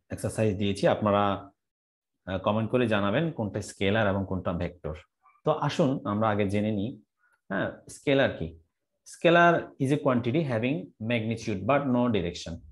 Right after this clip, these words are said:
অর্থাৎ, আহ, স্কেলার হবে শুধু যার মান আছে কিন্তু দিক নেই, সেটা হচ্ছে স্কেলার। For example,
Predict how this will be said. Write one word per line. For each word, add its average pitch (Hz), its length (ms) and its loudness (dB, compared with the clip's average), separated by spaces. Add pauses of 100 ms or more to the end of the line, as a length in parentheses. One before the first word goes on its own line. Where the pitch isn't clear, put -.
(160)
অর্থাৎ, 160 340 0
আহ, - 1200 -10 (420)
স্কেলার 151 380 2
হবে 156 160 4
শুধু 170 340 0
যার 123 240 2
মান 110 360 -2
আছে 92 400 -10 (340)
কিন্তু 170 160 2
দিক 151 260 4
নেই, 92 240 -4
সেটা 120 280 -8
হচ্ছে 196 280 0 (1500)
স্কেলার। 110 600 -2 (100)
For 139 140 4
example, 165 540 0